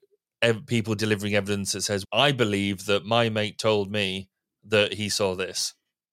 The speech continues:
So that doesn't really meet the threshold of research and evidence gathering, does it? The, my, my mate, when I was drinking moonshine, saw that. Anyway, really, in, but I love the fact that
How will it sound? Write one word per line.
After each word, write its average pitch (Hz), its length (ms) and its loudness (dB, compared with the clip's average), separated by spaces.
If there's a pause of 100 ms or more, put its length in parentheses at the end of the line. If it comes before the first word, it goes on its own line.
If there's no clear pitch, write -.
(120)
So - 160 -8 (600)
that 196 260 0
doesn't 180 340 0
really 151 360 -4
meet 160 280 -8
the 147 80 -8
threshold 143 580 -2
of 120 220 -8
research 117 560 -2
and 110 220 -2
evidence 113 460 -4
gathering, 101 520 -4
does 104 220 -2
it? 87 180 -6
The, 101 240 -2
my, 107 220 0
my 110 220 2
mate, 104 280 -2
when 101 140 0
I 98 100 2
was 98 140 -2
drinking 98 340 -8
moonshine, 95 420 -8
saw - 180 -8
that. - 80 -20 (300)
Anyway, 98 380 2 (320)
really, 143 380 6
in, 131 260 -2
but 143 120 4
I 131 40 8
love 135 200 6
the 139 60 0
fact 120 220 0
that 113 160 0